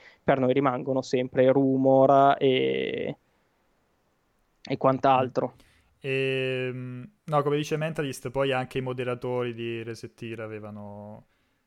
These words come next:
Speaker 2: verificato e, e confermato. Comunque, ragazzi, sicuramente c'è qualcosa di,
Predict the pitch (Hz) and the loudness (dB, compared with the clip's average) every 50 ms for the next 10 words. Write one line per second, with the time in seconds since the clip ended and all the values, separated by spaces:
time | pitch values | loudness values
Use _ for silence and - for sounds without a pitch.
0 | _ _ _ _ - 123 127 123 135 135 139 - - 135 127 143 135 135 135 131 | _ _ _ _ -20 -18 -4 -4 -4 -4 -2 -6 -8 -4 0 0 2 2 2 0
1 | 123 135 127 120 117 117 117 110 - - 117 107 - 123 117 117 117 110 110 107 | -2 -2 -2 -2 -2 -2 -4 -4 -6 -12 -14 -12 -12 -12 -12 -10 -12 -12 -12 -14
2 | 104 104 - - - 120 120 120 - 113 110 107 104 - - - - - _ - | -16 -18 -18 -14 -12 -12 -10 -8 -8 -10 -10 -10 -14 -16 -20 -20 -20 -20 _ -20
3 | - - 127 117 120 123 123 123 127 131 - 123 113 110 - - 104 - - 113 | -16 -16 -12 -8 -6 -6 -6 -6 -6 -8 -10 -10 -12 -12 -16 -16 -18 -14 -14 -14
4 | 110 113 110 110 107 104 104 101 101 | -12 -12 -12 -12 -12 -12 -12 -14 -16